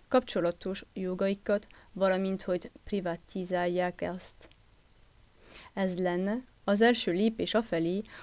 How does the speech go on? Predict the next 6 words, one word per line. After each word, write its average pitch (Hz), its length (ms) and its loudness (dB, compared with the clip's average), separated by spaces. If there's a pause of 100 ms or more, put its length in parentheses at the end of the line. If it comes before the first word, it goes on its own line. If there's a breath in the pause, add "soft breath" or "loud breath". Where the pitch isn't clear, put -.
hogy 233 180 4
ezt 277 180 4
követően 202 800 2 (140 loud breath)
aztán 277 380 0
egész 285 380 2
Európában 196 760 2